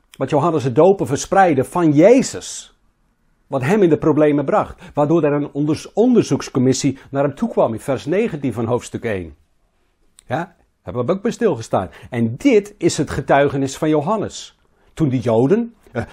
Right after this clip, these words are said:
priesters en levieten uit Jeruzalem stuurden om hem te vragen, "Wie bent u?"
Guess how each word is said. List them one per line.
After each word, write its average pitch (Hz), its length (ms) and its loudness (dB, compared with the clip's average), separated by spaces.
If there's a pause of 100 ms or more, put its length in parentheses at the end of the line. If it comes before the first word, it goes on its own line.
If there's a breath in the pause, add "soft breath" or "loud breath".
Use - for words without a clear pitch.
(100)
priesters 135 480 0
en 113 120 0
levieten 131 380 0
uit 120 120 2
Jeruzalem 170 440 0
stuurden 110 500 -8 (200 soft breath)
om 127 180 -2
hem 139 120 0
te 127 100 -8
vragen, 131 440 2 (120)
"Wie 165 200 -2
bent 233 320 -2
u?" - 200 -8